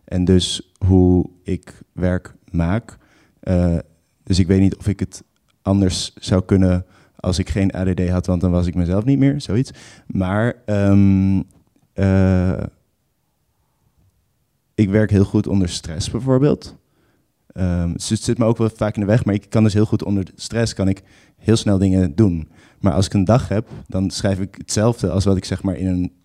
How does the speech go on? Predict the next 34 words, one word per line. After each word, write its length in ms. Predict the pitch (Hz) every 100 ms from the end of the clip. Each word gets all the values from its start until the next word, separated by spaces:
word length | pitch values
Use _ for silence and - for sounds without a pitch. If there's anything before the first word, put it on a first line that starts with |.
| _ -
anderhalf 360 | 98 98 92 -
uur 160 | 123
zou 180 | 123 98
doen 300 | 87 87 95 - - _
als 180 | - 95
ik, 80 | 95
zeg 160 | 95
maar, 160 | 92 92 92 - -
die 120 | 101
deadline 300 | 95 90 90
heb. 200 | 98 - -
Of 140 | 95
dan 260 | 90 85 85
stel 260 | - -
ik 80 | 92
het 120 | -
gedurende 280 | - 92 92
de 80 | 87
dag 80 | 85
de 80 | 82
hele 120 | 87
tijd 120 | 82
uit 340 | - 87 - - - - -
en 140 | 98
dan 160 | 90 82
doe 120 | 95
ik 60 |
het 100 | 107
daarna 180 | 95 95
alsnog 260 | 85 123 120
in 100 | 80
anderhalf 400 | 85 78 80 -
uur. 220 | 85 80 _ _ _ _ _ _ _
Ehm, 560 | 92 92 92 90 87